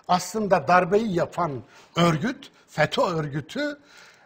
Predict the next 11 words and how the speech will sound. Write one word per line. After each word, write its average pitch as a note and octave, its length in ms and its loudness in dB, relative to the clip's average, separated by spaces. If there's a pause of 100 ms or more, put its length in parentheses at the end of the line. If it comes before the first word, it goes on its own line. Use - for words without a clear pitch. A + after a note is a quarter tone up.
(560)
bunlarla C4 880 6
aynı G#3 500 4
kökten, B2+ 600 -8 (340)
aynı E4+ 400 4
kaynaktan, G3+ 800 0 (240)
aynı C4 480 4
referanstan D3+ 880 2
besleniyor. A#2 640 -12 (580)
Aynı C#4 340 6
referanstan G3+ 720 2
beslenenler G3 920 4